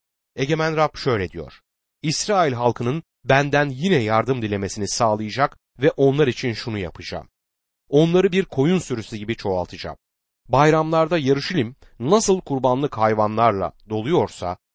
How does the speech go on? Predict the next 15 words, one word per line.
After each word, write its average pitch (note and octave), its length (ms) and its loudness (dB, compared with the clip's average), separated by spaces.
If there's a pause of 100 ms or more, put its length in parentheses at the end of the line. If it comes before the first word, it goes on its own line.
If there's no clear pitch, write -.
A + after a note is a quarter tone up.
(160)
viran F3+ 320 2
olmuş C3+ 340 -4
kentler A#2+ 520 0
de B2+ 160 -2 (300)
insan F#3 420 2
topluluklarıyla A#2+ 880 0 (300)
öyle D3 300 2
dolup G2+ 240 -10
taşacak. F2+ 520 -12 (280)
O D#3+ 120 6
zaman A#2 340 2
benim A#2 300 0
Rab C#3+ 220 2 (100)
olduğumu G#2+ 680 -4 (320)
anlayacaklar." F2 840 -6